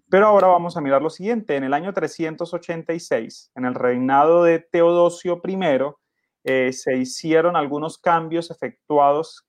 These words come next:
que, que ya habían nacido con el emperador Constantino, y en estos cambios que se hicieron, eh, se hicieron cambios para la estricta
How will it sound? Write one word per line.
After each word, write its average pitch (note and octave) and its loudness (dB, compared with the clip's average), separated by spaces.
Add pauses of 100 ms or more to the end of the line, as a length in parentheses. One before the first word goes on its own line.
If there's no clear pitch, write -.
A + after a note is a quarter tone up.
que, C3+ -16 (160)
que B2+ -6
ya B2 0
habían C#3+ -2
nacido D3 -6
con D3 -8
el B2+ -6
emperador B2 -2
Constantino, D#3 -6 (520)
y D#3+ 2
en D3+ 4
estos F3 -4
cambios D#3 0
que F3 -2
se F3+ -4
hicieron, D#3+ -2 (160)
eh, B2+ 0
se B2+ -2
hicieron D3 -2
cambios E3 0
para C3+ 2
la B2+ 4
estricta G#3 -2